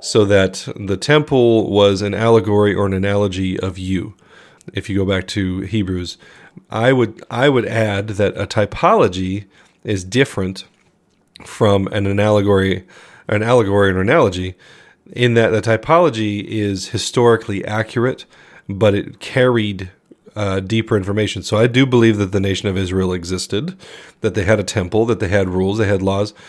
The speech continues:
but that their entire existence up until the time of Christ was typological in nature, even, even to seventy A D, that, that Israel was a typology. So it was historically true, but it also was an ana-,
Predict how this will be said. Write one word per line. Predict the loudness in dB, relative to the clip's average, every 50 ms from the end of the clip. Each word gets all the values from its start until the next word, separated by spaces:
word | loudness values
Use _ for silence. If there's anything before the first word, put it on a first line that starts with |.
| -20 -20 -20 _
but | -4 0 4
that | 4 2 4
their | 4 2 2
entire | 2 2 -2 -4 -2 0 2 2 2
existence | 2 0 -2 -2 -2 -2 -2 -2 -2 -2 -2 -2 -4 -4
up | -4 -4 -4 -4
until | -4 -6 -2 -2 -2 0
the | 0 -4
time | -4 -4 -4 -4 -4
of | -6 -8 -6
Christ | -2 2 2 2 2 2 -2 -8 -16 _ -20 -20 -20 -20 -20 _ _
was | -2 -2 -2 -2 -4
typological | -4 -2 -2 0 0 0 0 2 0 0 -2 -4 -4 -2 -2 -2 -2
in | -2 -4
nature, | -4 -6 -6 -8 -10 -10 -10 -6
even, | -2 -2 0 0 0 -4 -6 _ _
even | -2 -2 0 0 0
to | -2 -4
seventy | 0 2 2 2 2 2 0 -2
A | -2 -2
D, | -4 -6 -8 -8 -6
that, | -4 -4 -4 -4 -6 -18 -20 -20 -20 -20 _ _
that | -4 -4 -4 -4 -6
Israel | -4 -2 0 0 2 4 4 4
was | 4 4 2 0
a | -2 -4
typology. | -4 -4 -4 -4 -4 -6 -4 0 2 2 2 2 0 -2 -6 -8
So | -4 0 0 0
it | 0
was | 0 -4 -4 -4
historically | -8 -8 -4 0 2 2 2 2 0 -2 -4 -4 -4 -4 -8
true, | -10 -14 -8 -4 -2 0 2 2 2 0 0 -2 -6 -14 -20 -20 -20 _ -20 -16 _
but | 0 2 2
it | 2
also | 0 2 2 2 2 0 -2 0 2 2 2
was | 2 0 -2 -2 -2 -2 0 0
an | -2 -4
ana-, | -4 -4 -4 -6 -6 -8